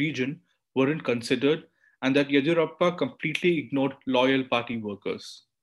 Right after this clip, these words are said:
Other dissenters from the B J P include H Vishwanath, M P Kumaraswamy, Satish Reddy, Shiv Gaura Nayak, Thipa Reddy, and even Mister Yediyurappa's close aide,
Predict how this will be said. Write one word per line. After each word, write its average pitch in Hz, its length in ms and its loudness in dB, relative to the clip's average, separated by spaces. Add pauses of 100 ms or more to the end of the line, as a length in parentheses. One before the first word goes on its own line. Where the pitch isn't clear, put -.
(320)
Other 147 240 4
dissenters 151 540 -2
from 143 140 0
the 135 80 0
B 127 180 -2
J 131 140 2
P 165 180 -2
include 143 400 0 (100)
H 139 180 -4
Vishwanath, 143 540 -2 (380)
M 135 160 -2
P 175 180 -2
Kumaraswamy, 131 880 -2
Satish - 460 -2
Reddy, 131 380 -2 (320)
Shiv 156 320 -4
Gaura 143 320 6 (100)
Nayak, 107 280 2 (440)
Thipa 131 260 4
Reddy, 135 440 0 (240)
and 139 160 -4
even 160 320 0
Mister 151 240 -4
Yediyurappa's 139 720 0
close 170 360 2
aide, 131 260 0